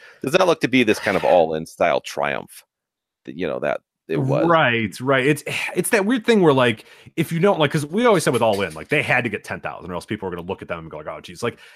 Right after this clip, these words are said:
Speaker 2: it's still a tremendous accomplishment that they get, like, four thousand people in, <laughs> in the Wembley Arena, and that's, like, still kinda cool.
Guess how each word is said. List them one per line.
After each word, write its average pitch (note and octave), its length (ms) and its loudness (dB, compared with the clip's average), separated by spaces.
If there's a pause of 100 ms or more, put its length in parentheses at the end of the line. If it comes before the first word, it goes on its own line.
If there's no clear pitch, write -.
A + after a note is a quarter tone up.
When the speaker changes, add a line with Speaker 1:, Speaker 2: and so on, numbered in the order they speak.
(300)
Speaker 2:
it's G3+ 160 -2
still C4+ 160 -2
a - 20 -4
tremendous G3 320 0
accomplishment B2 440 -6
that F3 60 -6
they F3+ 80 -4
get, D#3+ 120 -4
like, D3 120 -2
four E3 160 -2
thousand D#3 280 0
people F3 480 -8
in, D3+ 240 -2
<laughs> D3+ 100 -2
in G3 80 2
the E3 80 2
Wembley E3 260 4
Arena, F3 480 2
and B2+ 140 -6
that's, C3 140 0
like, C#3 100 0
still C#3+ 180 0
kinda C#3 200 -2
cool. F3 340 -2